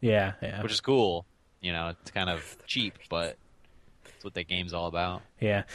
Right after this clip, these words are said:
Speaker 1: And wha-, I mean, I think one of the things Starbound does well is, is once again, the, the whole science fiction aspect of it, you know.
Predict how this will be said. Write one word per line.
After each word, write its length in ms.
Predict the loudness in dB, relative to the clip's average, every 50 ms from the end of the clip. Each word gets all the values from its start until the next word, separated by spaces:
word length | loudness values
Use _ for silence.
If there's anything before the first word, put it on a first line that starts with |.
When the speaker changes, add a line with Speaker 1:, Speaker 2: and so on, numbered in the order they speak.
| -10 -2
Speaker 1:
And 140 | 4 8 8
wha-, 100 | 10 10 10
I 200 | 10 10 10 10
mean, 120 | 10 6
I 60 | 2
think 160 | 2 4 6
one 160 | 10 10 10 10
of 60 | 8
the 60 | 6
things 260 | 6 4 4 4 6
Starbound 420 | 8 10 10 10 10 8 6 6 6
does 260 | 6 6 6 4 2
well 300 | 2 4 6 6 6 4
is, 280 | 2 0 -2 -4 -8
is 340 | -8 -6 -6 -6 -6 -6 -4
once 240 | -4 -2 -2 -2 -4
again, 320 | -4 -2 0 0 -2 -2 -4
the, 300 | -4 -4 -4 -4 -4 -4
the 160 | -4 -4 -2
whole 160 | 0 0 0 0
science 340 | 0 0 0 0 -2 -2 -2
fiction 340 | 0 0 2 2 4 4 4
aspect 500 | 4 2 0 -2 -4 -4 -4 -4 -2 -2
of 120 | -2 0
it, 140 | -2 -2 -4
you 80 | -4 -4
know. 220 | -2 -2 -2 -2